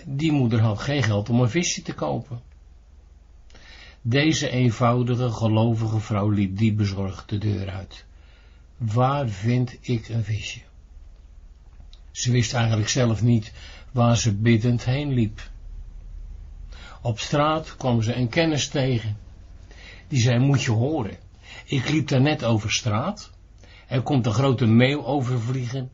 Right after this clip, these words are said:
die liet dit visje uit zijn bek vallen. Zo, vlak voor mijn voeten. Hier heb je het.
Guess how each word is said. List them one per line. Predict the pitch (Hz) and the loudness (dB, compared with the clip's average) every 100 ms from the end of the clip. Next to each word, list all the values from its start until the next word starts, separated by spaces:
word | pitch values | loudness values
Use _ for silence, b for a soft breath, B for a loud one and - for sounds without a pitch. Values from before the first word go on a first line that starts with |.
| B B B | B B B
die | - 127 123 | -4 0 2
liet | 107 95 | 2 2
dit | 117 127 | -2 -4
visje | - 143 123 123 | -4 -2 -2 -4
uit | 113 113 | -4 -4
zijn | 120 | -2
bek | 110 101 | -2 -2
vallen. | - 98 92 - - | -6 -8 -8 -16 -16
Zo, | - - 214 185 110 - | -4 0 2 2 -2 -8
vlak | - - - | -4 -4 -2
voor | - 190 | 0 2
mijn | 156 | 0
voeten. | 120 104 101 - - - - - - - b b b b b | -2 -6 -10 -14 -20 -20 -20 -20 -20 -20 b b b b b
Hier | - 180 180 | -2 2 6
heb | 190 196 | 4 4
je | - | -4
het. | 104 - | -8 -14